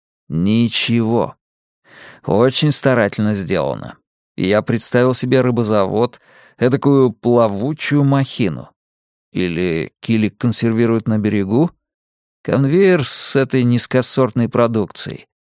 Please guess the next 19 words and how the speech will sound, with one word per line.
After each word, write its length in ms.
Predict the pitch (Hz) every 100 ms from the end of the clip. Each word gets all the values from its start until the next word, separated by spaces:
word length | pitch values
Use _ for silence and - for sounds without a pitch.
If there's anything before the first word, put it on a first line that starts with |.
| _
Офонаревших 800 | - 87 127 151 175 196 - 165
от 160 | 165 151
рыбной 420 | 156 165 151 151
вони 520 | 135 135 165 160 143
и 20 | 131
монотонного 720 | 127 127 120 156 151 143 135
труда 400 | - 117 113 147
девчонок 840 | 120 120 - - 104 110 123 -
на 120 | 117
конвейере. 640 | 110 110 104 104 95 85 64 _ _ _ _ _ -
Вот 380 | 92 135 208 220
одна 360 | 208 180 180
из 160 | 180 156
них 240 | 180 175
снимает 480 | - 156 143 143 143
с 100 | -
ленты 320 | 147 147 131
пустую 460 | 117 131 - 131 123
банку 640 | 107 139 175 175 - 160